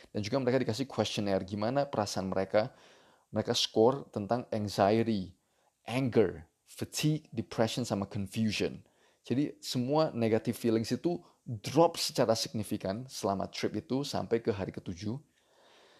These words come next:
Dan juga ra-, pla-, perasaan vigor, merasa, merasa lebih, lebih semangat gitu naik secara signifikan. Oke? Jadi di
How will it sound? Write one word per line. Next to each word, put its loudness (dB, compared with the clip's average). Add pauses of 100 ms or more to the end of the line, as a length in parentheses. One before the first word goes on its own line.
(160)
Dan 2
juga 4 (480)
ra-, 4
pla-, 4
perasaan 0
vigor, 6 (400)
merasa, 0
merasa 0
lebih, 0
lebih -4
semangat 0
gitu -2 (160)
naik 0
secara -2
signifikan. -10 (1300)
Oke? 0 (880)
Jadi 4 (160)
di 4